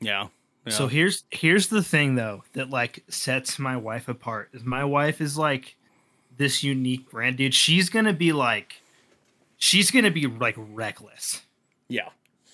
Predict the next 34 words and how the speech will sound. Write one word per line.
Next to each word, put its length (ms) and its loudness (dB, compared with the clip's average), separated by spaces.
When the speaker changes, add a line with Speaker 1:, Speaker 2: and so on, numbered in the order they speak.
Speaker 2:
Like, 320 0
dude, 240 2
like, 240 0
reckless. 440 0
Like, 120 2
she's, 380 4
like, 160 2
she's 320 4
gonna 220 6
come 240 4
at 320 2
you 320 2
so 440 4
hard. 500 -2
Like, 240 0
she's 320 4
gonna 220 6
break 360 4
her 160 6
wrist 520 2
and 200 0
then 180 0
still 420 -2
continue 760 0
to 100 -2
beat 220 -4
the 80 -4
shit 260 -2
out 120 0
of 60 -6
you 140 -4
with 160 -4
that 160 0
arm. 220 -8